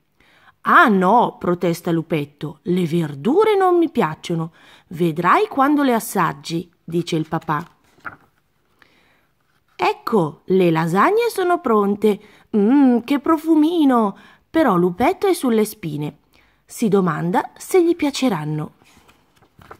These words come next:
Lupetto assaggia le lasagne. Sono deliziose e ne vuole ancora. "Ah no, le lasagne sono per me",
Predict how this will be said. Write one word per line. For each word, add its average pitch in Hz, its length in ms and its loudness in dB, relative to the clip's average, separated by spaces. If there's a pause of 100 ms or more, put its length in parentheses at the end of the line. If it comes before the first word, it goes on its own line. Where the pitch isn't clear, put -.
(1400)
Lupetto 208 480 0
assaggia 202 420 0
le 190 120 2
lasagne. 156 600 -2 (340)
Sono 226 380 2
deliziose 240 880 0
e 247 140 4
ne 202 140 6
vuole 226 340 2
ancora. 170 540 -2 (600)
"Ah 440 240 2
no, 233 440 2
le 202 140 2
lasagne 202 480 2
sono 214 240 0
per 180 200 -2
me", 190 300 -4